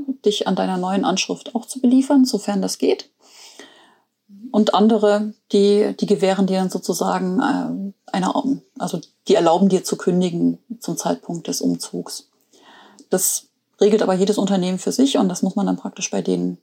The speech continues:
nachschauen. Also entweder es steht einmal, steht es in allgemeinen Geschäftsbedingungen. Häufig gibt es aber auch auf der Internetseite jedes Stromlieferanten ein, ein Formular, in dem man praktisch eintragen kann, dass man umzieht und wann man umzieht. Meistens verlangen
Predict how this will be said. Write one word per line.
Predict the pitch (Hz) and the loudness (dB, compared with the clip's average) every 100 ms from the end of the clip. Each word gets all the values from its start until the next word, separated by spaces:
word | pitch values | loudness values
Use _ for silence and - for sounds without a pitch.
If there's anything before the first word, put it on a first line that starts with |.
| - | -2
nachschauen. | 233 247 - 233 226 | 0 0 0 2 2
Also | 220 190 | 2 0
entweder | 190 202 185 247 | 0 0 0 0
es | - - | -2 0
steht | - 190 | 0 2
einmal, | - 202 214 202 | 2 2 2 2
steht | 208 185 | 0 -4
es | 196 | -2
in | 190 185 | 0 0
allgemeinen | 180 185 180 | -2 -2 -4
Geschäftsbedingungen. | 175 247 - - 208 208 202 202 - - - - - - | -4 -4 -4 -2 0 2 2 0 -4 -12 -14 -16 -10 2
Häufig | 214 247 226 214 233 - _ | 4 4 2 0 -8 -14 _
gibt | 214 208 | 0 2
es | 202 | 0
aber | 190 | 2
auch | 190 190 | 0 0
auf | - | -2
der | - | -2
Internetseite | 190 220 214 190 190 202 - | 0 2 2 0 0 0 -2
jedes | 185 190 190 | -2 0 0
Stromlieferanten | - 202 196 190 185 185 185 190 190 - - - _ _ - | -2 0 0 0 -2 -2 -2 -2 -4 -8 -20 -20 _ _ 0
ein, | 180 175 175 175 - _ _ - - | 0 2 -2 -6 -14 _ _ -10 -4
ein | |
Formular, | 175 190 180 175 175 214 233 247 | 0 2 2 2 2 4 2 2
in | 180 | 0
dem | 196 | 0
man | 185 | 0
praktisch | - - - | -4 -10 -4
eintragen | - 202 - 208 190 | 0 0 0 -2 -2
kann, | 185 196 | -2 -2
dass | 190 202 | 0 0
man | 220 | 0
umzieht | 190 190 196 | 2 0 0
und | 185 | -2
wann | 170 190 | 0 2
man | 214 | 2
umzieht. | 190 190 - 202 - - - - - - _ | 2 0 0 -2 -2 -18 -20 -20 -20 -20 _
Meistens | 190 185 247 - 233 226 - - | 2 4 2 4 2 2 -2 -6
verlangen | 202 196 190 180 208 196 190 | -4 0 2 2 4 4 2